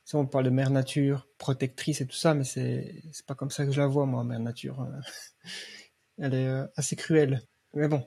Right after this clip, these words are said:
en tout cas, euh, je pense qu'on arrive à la fin de, de cette, euh, de cette discussion sur les pandémies naturelles. Euh, des, mais peut-être pour finir, comment, euh,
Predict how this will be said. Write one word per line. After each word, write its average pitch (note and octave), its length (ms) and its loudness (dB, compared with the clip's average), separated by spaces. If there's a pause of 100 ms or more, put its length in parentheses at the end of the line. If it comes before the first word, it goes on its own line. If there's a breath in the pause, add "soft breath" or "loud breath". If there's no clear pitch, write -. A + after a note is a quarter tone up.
(120)
en C#3+ 60 0
tout C3+ 120 -2
cas, G3+ 180 12
euh, D#3 880 12
je C3+ 60 0
pense G#3 140 10
qu'on G#3+ 80 8
arrive F#3+ 220 10
à F#3 40 12
la E3 80 12
fin G#3 200 10
de, F3 180 12
de D3+ 120 8
cette, D3+ 280 4
euh, C3+ 260 6
de C#3 180 -2
cette - 200 0
discussion E3 420 4
sur F#3+ 160 6
les E3 60 6
pandémies E3 280 6
naturelles. E3 600 8
Euh, C#3 460 8
des, D3 160 6
mais D#3 240 10
peut-être F#3 340 8
pour F#3 160 4
finir, G#3 300 8
comment, F#3+ 360 10
euh, D#3 300 10